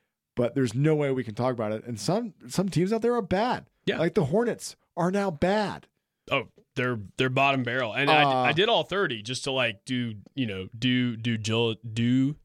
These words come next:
Speaker 1: Am I
Speaker 2: due
Speaker 1: missing somebody
Speaker 2: diligence.
Speaker 1: on the Timberwolves, or are they just gonna be really bad? They're back to being
Speaker 2: Uh,
Speaker 1: bad.
Speaker 2: they're okay. They're okay. They're middle of the pack. But, yeah, it's a good question.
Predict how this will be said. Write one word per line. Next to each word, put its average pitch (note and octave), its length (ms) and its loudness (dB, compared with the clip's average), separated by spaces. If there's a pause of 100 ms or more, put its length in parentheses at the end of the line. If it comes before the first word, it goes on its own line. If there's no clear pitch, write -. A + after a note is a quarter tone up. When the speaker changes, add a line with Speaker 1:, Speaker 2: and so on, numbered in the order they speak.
(160)
Speaker 1:
Am A#2 100 6
I A3+ 100 6
Speaker 2:
due A3 60 2
Speaker 1:
missing F#3 260 4
somebody G3+ 400 4
Speaker 2:
diligence. F#3 120 2
Speaker 1:
on E3 60 0
the D3+ 80 0 (320)
Timberwolves, F3 500 0
or B2+ 100 2
are - 40 0
they C#3 140 4
just C#3+ 180 -4
gonna C3+ 120 0
be A#2+ 180 2
really G2+ 340 0
bad? E2+ 500 -4 (140)
They're B2 100 4
back F3 320 4
to G#3 60 4
being G3+ 120 4
Speaker 2:
Uh, G3 180 2
Speaker 1:
bad. F3+ 420 -4
Speaker 2:
they're D#3+ 240 -2
okay. C3 600 -4 (240)
They're B2 120 0
okay. A#2+ 200 -4
They're A2+ 140 -2
middle B2 300 0
of G#2+ 80 -4
the G2+ 80 -10
pack. E2 300 -14 (400)
But, B2 260 0
yeah, F3 160 4
it's C3 120 -2
a - 20 -10
good C3+ 120 -6
question. - 460 -6